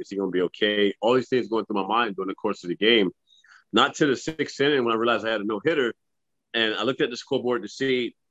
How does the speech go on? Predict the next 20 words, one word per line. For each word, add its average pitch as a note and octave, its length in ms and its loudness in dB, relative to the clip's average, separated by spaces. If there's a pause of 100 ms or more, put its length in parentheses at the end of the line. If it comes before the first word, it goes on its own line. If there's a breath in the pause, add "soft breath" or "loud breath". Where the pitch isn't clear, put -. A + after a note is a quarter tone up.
(260)
what - 240 0
hitters B2 320 0
Seattle G#2+ 280 -2
had G#2+ 220 -6
coming A2+ 220 0
up, - 120 -4
what G#2 120 -2
I - 20 0
was F2+ 80 -10
gonna F#2+ 200 -6
face, G#2+ 420 0
and G2 100 -2
you G2+ 80 2
see B2+ 380 6 (500)
no A#2+ 140 6
runs, A#2+ 420 4
no A#2 80 4
hits, A2+ 220 0
no G2+ 100 -2
errors. G2+ 460 0